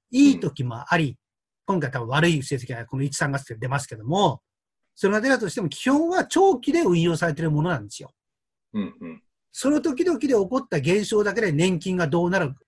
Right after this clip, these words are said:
Speaker 1: やれ、あ、安心だとか逆に言うと危ないっていうような考え方っていうのはちょっとですね、おかしなことなんですよね。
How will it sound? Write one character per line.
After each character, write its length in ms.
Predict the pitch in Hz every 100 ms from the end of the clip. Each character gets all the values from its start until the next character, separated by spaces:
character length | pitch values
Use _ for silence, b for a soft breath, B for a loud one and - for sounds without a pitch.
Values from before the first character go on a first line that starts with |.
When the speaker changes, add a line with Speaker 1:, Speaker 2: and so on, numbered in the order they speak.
| _ -
Speaker 1:
や 140 | 180
れ、 200 | 151 131 -
あ、 180 | 147 156
安 120 | 190 165
心 260 | 170 165
だ 200 | 165 156
と 100 | 135
か 140 | 123 117
逆 240 | 143 143
に 120 | 156
言 0 |
う 0 | 151
と 200 | 135 139
危 120 | 151
な 80 | 165
い 40 |
っ 20 |
て 160 | - 160
い 20 |
う 220 | 156 156
よ 100 | 175 165
う 20 |
な 300 | 220 262 147 B B B B -
考 120 | 180 175
え 80 | 180
方 160 | 190
っ 140 | 185 -
て 100 | 320
い 40 |
う 20 |
の 80 | 294
は 80 | 143
ち 80 | 240
ょ 20 |
っ 40 | 247
と 80 |
で 60 | 151
す 100 | 139
ね、 100 | 135 117
お 60 | 143
か 120 | 277
し 100 | 277
な 60 | 175
こ 100 | 131
と 100 | 143
な 60 | 110
ん 40 |
で 60 | 104
す 80 |
よ 80 | 185
ね。 100 | 247